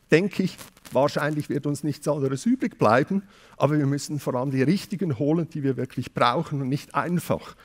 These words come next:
irgendwelche, äh, Kontingente. Also am Anfang von dem ganzen Problem steht der, der Wachstum und der Wohlstand. Wir haben uns diesem Gift des Wachstums seit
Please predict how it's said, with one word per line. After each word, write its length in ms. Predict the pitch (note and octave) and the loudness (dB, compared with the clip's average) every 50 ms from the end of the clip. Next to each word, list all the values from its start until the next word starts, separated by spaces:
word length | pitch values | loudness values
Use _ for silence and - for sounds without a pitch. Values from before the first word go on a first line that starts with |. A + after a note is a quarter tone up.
| - - | -6 0
irgendwelche, 680 | - C#3+ C#3 D3 D3 C#3 C3+ C3+ - - C#3 C3+ B2+ - - - - - - | 0 0 2 2 2 2 2 2 4 2 2 2 2 -2 -10 -20 -10 -4 -2
äh, 120 | C3 A#2+ | -2 0
Kontingente. 880 | - - C3+ C3+ - - - - G#2 - - G2+ G#2+ - _ - G2+ - _ _ _ _ _ _ _ _ _ _ _ _ _ _ _ - - - - - - - - - - - - | 0 -2 -6 -6 -8 -10 -10 -8 -8 -8 -8 -8 -12 -12 _ -16 -16 -16 _ _ _ _ _ _ _ _ _ _ _ _ _ _ _ -20 -20 -20 -20 -20 -20 -20 -20 -20 -20 -12 0
Also 280 | - - F3 E3+ D3+ D3 | 6 6 6 8 6 6
am 60 | C#3+ | 4
Anfang 420 | E3+ G#3 A#3 G#3+ - A3 A3 A3 | 6 4 4 6 4 4 4 4
von 100 | - G3+ | 0 -2
dem 140 | F3+ E3+ F3 | -2 0 4
ganzen 340 | E3+ E3+ G3 G#3+ - - F#3+ | 4 4 4 2 0 -6 -6
Problem 460 | - - E3 D3+ D#3+ E3 F3 G3+ G#3 | -4 -4 -2 0 2 4 4 4 2
steht 340 | - - - F3+ E3+ E3+ - | 2 2 2 2 2 2 0
der, 140 | E3 D3 B2+ - - _ _ _ _ _ _ | -2 -2 -2 -4 -10 _ _ _ _ _ _
der 140 | - C3 A#2+ | 2 2 4
Wachstum 480 | C3 D#3 - - - - - F3+ F3+ E3 | 4 2 2 -2 -8 -6 -4 -4 -2 -2
und 360 | D#3 D3 - - - - - | -2 -4 -6 -12 -8 -2 0
der 140 | D3+ B2 A2 | 2 2 2
Wohlstand. 720 | A#2 A2+ C3 D3+ - - - - - - - - - - - _ _ _ _ _ _ _ _ _ _ _ _ _ _ - _ _ _ _ _ _ - | 0 -2 -4 -4 -6 -8 -12 -14 -16 -16 -16 -16 -16 -16 -18 _ _ _ _ _ _ _ _ _ _ _ _ _ _ -20 _ _ _ _ _ _ -6
Wir 300 | B2 C3+ E3 F#3+ F3+ D3 | 2 6 8 8 8 8
haben 240 | F#3 G3 A3 A3 G3+ | 8 6 6 4 2
uns 220 | F#3 F#3+ F3+ - | 0 0 0 -2
diesem 320 | - F#3 F3+ D3+ E3+ D3+ | -2 -2 -2 -2 -2 0
Gift 340 | - F#3+ G#3 - - - - | 2 2 2 2 0 -2 -4
des 160 | E3 C#3+ - | -4 -4 0
Wachstums 800 | - C#3+ D#3+ F3+ - - - - G3 F#3 F3+ F3 - - - - - _ _ | 4 4 4 4 2 -4 -8 -6 -2 -2 -2 -2 -4 -6 -12 -12 -16 _ _
seit 340 | - - - C#3 D#3 E3 | 0 2 4 6 6 4